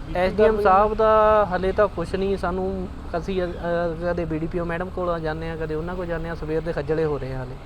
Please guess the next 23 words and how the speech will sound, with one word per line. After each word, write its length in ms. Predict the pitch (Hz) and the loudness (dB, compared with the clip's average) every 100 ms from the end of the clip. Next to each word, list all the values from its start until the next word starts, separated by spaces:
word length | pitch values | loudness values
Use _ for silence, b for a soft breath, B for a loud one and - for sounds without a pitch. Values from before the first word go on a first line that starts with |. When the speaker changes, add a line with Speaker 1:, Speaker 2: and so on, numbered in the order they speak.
| B B B - | B B B -6
Speaker 2:
ਦੇਖੋ, 280 | 165 - 180 | -6 -4 -4
ਸਾਡੇ, 460 | 175 170 180 175 | -2 -2 -2 -2
ਮੈਨੂੰ 280 | 170 170 170 | -4 -4 -2
ਲੱਗਦਾ 280 | 151 151 170 | -2 -2 -2
ਨਹੀਂ 120 | 175 | -2
ਵੀ 100 | 185 170 | -4 -6
ਕੋਈ 100 | 165 | -6
ਕਾਰਵਾਈ 460 | 165 151 156 160 | -2 -2 0 -2
ਹੋਊਗੀ, 300 | 156 170 185 - B B B - | -2 -4 -6 -8 B B B -8
ਕਿਉਂਕਿ 260 | 170 165 180 | -6 -4 -4
ਪੋਲੀਟੀਕਲ 560 | 170 170 165 - 185 180 | -4 -4 -4 0 0 0
ਪ੍ਰੈਸ਼ਰ 460 | 170 147 - 165 | -2 -2 0 -2
ਵੀ 180 | 165 175 | -2 -6
ਸਾਫ਼ 360 | - 143 143 165 | -2 0 0 -2
ਨਜ਼ਰ 300 | 147 143 135 | -4 -2 -2
ਆ 140 | 131 | -4
ਰਿਹਾ 160 | 131 131 | -6 -6
ਇਹਦੇ 160 | 147 | -6
ਵਿੱਚ। 140 | 139 - - - - - - - - - - - - - - - | -6 -10 -12 -12 -12 -12 -12 -12 -12 -12 -12 -12 -12 -12 -12 -12
Speaker 1:
ਕੀ 260 | 147 147 143 | -10 -8 -8
ਇਹਦੇ 180 | 143 151 | -8 -8
ਵਿੱਚ 180 | 151 143 | -8 -10
ਪੋਲੀਟੀਕਲ 400 | - 139 147 | -10 -10 -10